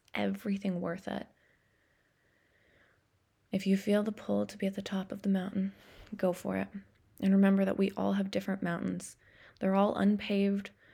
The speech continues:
they're all challenging, but they're all possible. And you won't even feel ready. You won't always have all of the answers, but what you do have is you have it within you to find them.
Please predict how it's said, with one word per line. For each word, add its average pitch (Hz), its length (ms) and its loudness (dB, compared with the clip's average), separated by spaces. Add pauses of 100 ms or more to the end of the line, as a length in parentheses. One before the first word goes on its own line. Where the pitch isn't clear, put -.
(140)
they're - 180 -6
all 202 200 2
challenging, 196 680 0
but 196 160 -4
they're 190 160 -4
all 180 120 -4
possible. - 640 -8 (520)
And 190 140 4
you 185 100 4
won't 214 200 6
even 240 260 6
feel 214 240 0
ready. 202 460 -2 (440)
You 202 160 2
won't 220 140 8
always 220 300 -2
have 196 300 -2
all 196 220 0
of 196 80 -2
the 208 120 -4
answers, 190 460 -4
but - 160 -2
what 202 140 0
you 190 140 0
do 202 280 -2
have 190 460 -4 (420)
is 180 140 -2
you 185 80 0
have 196 240 0
it 202 100 2
within 185 340 -2
you 180 100 -4
to - 60 -4
find 190 400 -4
them. 196 240 -6